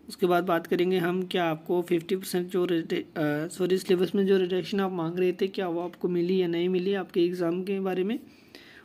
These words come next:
पूरी कंप्लीट इन्फॉर्मेशन देंगे। आपकी छोटी सी गुजारिश है कि आप इस चैनल पर पहली बार आए हो तो चैनल को सब्सक्राइब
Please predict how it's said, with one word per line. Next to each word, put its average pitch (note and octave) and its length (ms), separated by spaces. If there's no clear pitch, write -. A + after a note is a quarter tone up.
पूरी A3 180
कंप्लीट G#3 340
इन्फॉर्मेशन G3 520
देंगे। G3+ 220
आपकी F#3+ 300
छोटी F#3+ 260
सी A3 80
गुजारिश F#3+ 360
है G3+ 60
कि G3+ 100
आप F#3+ 180
इस - 140
चैनल F3+ 180
पर F#3+ 60
पहली F3+ 300
बार F#3+ 200
आए F#3+ 60
हो F#3 60
तो G3+ 120
चैनल F#3 220
को F#3+ 60
सब्सक्राइब F3+ 560